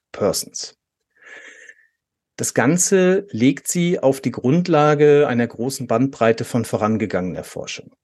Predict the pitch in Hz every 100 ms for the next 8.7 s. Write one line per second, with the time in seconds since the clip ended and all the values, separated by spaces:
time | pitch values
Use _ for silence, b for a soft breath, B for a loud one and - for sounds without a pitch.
0 | _ 117 135 - 98 98 - 110 107 -
1 | 117 107 95 - - 95 104 101 101 104
2 | 139 - 131 117 - 123 120 120 110 120
3 | 110 - 117 113 117 117 B B _ -
4 | 110 113 110 - 117 127 135 113 117 107
5 | - 123 113 110 - 120 123 107 90 -
6 | 82 - 92 87 87 - 87 87 - -
7 | - - - 117 123 - 101 101 - 98
8 | 90 - 104 139 127 120 -